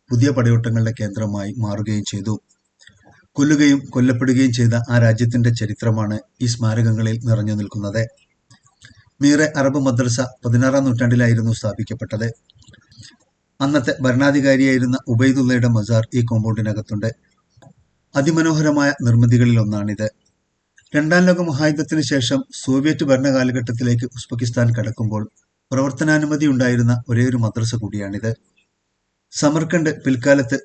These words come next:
തൈമൂറിന്റെ തലസ്ഥാന നഗരിയായി മാറുകയും ബുഖാറയുടെ പ്രാധാന്യം കാലക്രമേണ കുറഞ്ഞു വരികയും ചെയ്തു. സമർക്കണ്ടിലെ രേഗിസ്ഥാനെക്കുറിച്ച് ജേർണലിസ്റ്റ് മുമ്പൊരിക്കൽ ചെയ്ത എപ്പിസോഡ് പ്രേക്ഷകർ ഓർക്കുന്നുണ്ടാവുമല്ലോ.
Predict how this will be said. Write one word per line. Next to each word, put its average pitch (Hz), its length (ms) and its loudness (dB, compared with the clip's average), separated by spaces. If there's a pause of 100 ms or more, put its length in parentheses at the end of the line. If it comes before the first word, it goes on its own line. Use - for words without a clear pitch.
തൈമൂറിന്റെ 135 420 2
തലസ്ഥാന 117 480 0
നഗരിയായി 117 360 2
മാറുകയും 101 520 -2 (240)
ബുഖാറയുടെ 135 500 0
പ്രാധാന്യം 113 560 0 (140)
കാലക്രമേണ 113 580 -2 (180)
കുറഞ്ഞു 110 240 -4
വരികയും 104 340 -6
ചെയ്തു. 101 300 -6 (920)
സമർക്കണ്ടിലെ 151 640 0 (160)
രേഗിസ്ഥാനെക്കുറിച്ച് 123 840 0 (120)
ജേർണലിസ്റ്റ് 120 480 2
മുമ്പൊരിക്കൽ 120 520 0
ചെയ്ത 117 240 -2 (120)
എപ്പിസോഡ് 113 460 -4 (200)
പ്രേക്ഷകർ 113 500 -6
ഓർക്കുന്നുണ്ടാവുമല്ലോ. 101 800 -6